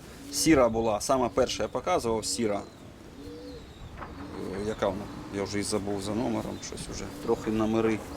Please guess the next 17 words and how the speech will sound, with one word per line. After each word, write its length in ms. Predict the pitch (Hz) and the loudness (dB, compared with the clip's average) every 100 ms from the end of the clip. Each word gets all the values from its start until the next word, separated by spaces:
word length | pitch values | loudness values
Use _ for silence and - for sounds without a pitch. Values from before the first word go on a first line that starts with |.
| - - - - - - - - - | -10 -10 -10 -12 -12 -14 -14 -12 -8
щоб 160 | - 107 127 | -4 -2 4
не 80 | |
наплутатись. 580 | 113 117 131 131 107 - | 4 4 2 2 0 2
Ладно, 260 | 117 104 117 | 4 4 4
не 80 | 139 | 4
буду 240 | 120 107 | 2 0
вас 280 | 107 - - - - - - - 101 | 0 0 -6 -10 -16 -16 -16 -12 -8
втомлювати 680 | - 107 101 104 104 - | 0 2 2 0 -2 -2
і 280 | 101 104 104 - | -2 -2 -4 0
плутати 400 | 117 113 - - | 4 4 2 0
сам. 220 | - 101 - - - - - - - - | 2 0 -2 -10 -14 -14 -12 -12 -12 -8
Тобто 340 | - - 110 107 | -8 -2 0 2
це 120 | 139 | 4
восьма, 460 | 135 196 - 139 120 - - - - - | 4 2 2 2 0 -2 -10 -6 -2 0
це 100 | 160 | 2
її 320 | 120 117 117 | 4 4 2
старша 480 | - 110 107 - | 2 2 2 2